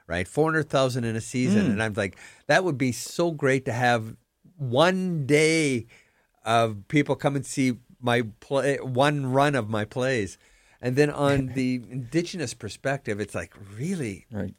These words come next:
Speaker 1: uncomfortable 'cause the
Speaker 2: Mm.
Speaker 1: play specifically deals with appropriation versus
Speaker 2: Mm.
Speaker 1: appreciation.
Speaker 2: Mm-hmm.
Speaker 1: Right? 'Cause, um,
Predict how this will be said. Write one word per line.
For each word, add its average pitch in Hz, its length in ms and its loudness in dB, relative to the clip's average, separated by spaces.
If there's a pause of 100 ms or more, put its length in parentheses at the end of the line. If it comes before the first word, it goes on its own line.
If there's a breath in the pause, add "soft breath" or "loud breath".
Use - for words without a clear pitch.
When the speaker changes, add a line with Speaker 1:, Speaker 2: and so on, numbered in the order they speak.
Speaker 1:
uncomfortable 123 600 -6
'cause 131 160 -4
the 135 80 4
Speaker 2:
Mm. 127 180 2
Speaker 1:
play 175 380 4
specifically 131 600 -4
deals 113 380 -2
with 107 260 -2 (800)
appropriation 135 920 0
versus 110 400 -4
Speaker 2:
Mm. 117 160 4
Speaker 1:
appreciation. 117 760 0
Speaker 2:
Mm-hmm. 139 280 2 (340 soft breath)
Speaker 1:
Right? 101 320 -4
'Cause, 113 200 -6
um, 117 320 -2